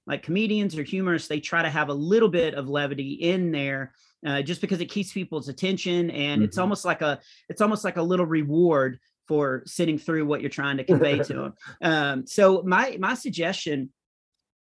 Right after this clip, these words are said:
Speaker 1: really, I, my suggestion is don't try to be funny. So I have job security, <laughs> but,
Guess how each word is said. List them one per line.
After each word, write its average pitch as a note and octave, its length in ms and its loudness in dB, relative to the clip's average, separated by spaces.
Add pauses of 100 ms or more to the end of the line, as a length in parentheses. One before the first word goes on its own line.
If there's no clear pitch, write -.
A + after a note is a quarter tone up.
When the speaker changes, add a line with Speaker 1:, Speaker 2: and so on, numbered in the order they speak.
(380)
Speaker 1:
really, B3 280 10
I, E3 220 2 (420)
my D#3 120 0
suggestion D3+ 500 0
is C3 120 -4
don't D#3 180 -2
try D3+ 180 0
to D3 60 0
be C#3 120 -6
funny. C3 260 -6
So C#3 180 -4
I C#3 100 0
have C#3+ 160 -2
job C3+ 280 -4
security, C#3+ 480 0
<laughs> A#2+ 60 -12
but, F#3 380 4